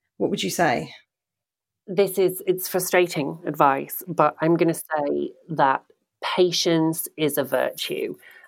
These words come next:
Speaker 2: I mean, it's a cliche for a reason. And really what I would say to any trans, non-binary or questioning person out there is you don't have to make a decision today.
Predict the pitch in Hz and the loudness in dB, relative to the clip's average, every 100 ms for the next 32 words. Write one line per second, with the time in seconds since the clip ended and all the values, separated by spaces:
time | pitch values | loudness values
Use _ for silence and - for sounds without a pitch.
0 | - 151 139 135 - - - 180 170 151 | 0 2 2 0 -6 -4 2 2 2 0
1 | 147 147 - 147 139 135 160 160 151 - | 0 -2 -2 2 2 4 2 2 -2 -10
2 | - - _ _ _ _ 165 151 170 185 | -12 -14 _ _ _ _ -2 4 4 6
3 | 180 151 147 147 - 147 143 147 160 147 | 4 4 2 0 -2 -2 -2 -2 -2 -4
4 | 143 143 143 143 - _ _ _ _ - | -4 -2 -2 -6 -10 _ _ _ _ -2
5 | 151 151 143 135 135 131 131 139 139 - | 2 4 4 4 2 0 2 0 0 0
6 | 156 - - 135 127 131 - 135 131 143 | -2 -2 -4 -2 0 -2 0 0 0 2
7 | 139 143 139 135 135 - - _ - 151 | 2 2 0 0 -4 -10 -20 _ -2 -2
8 | - 151 143 160 180 165 147 135 139 135 | -2 -6 2 2 2 0 0 0 -2 -8
9 | - 135 127 123 - 120 143 196 | -6 -6 -6 -8 -8 -8 -10 -14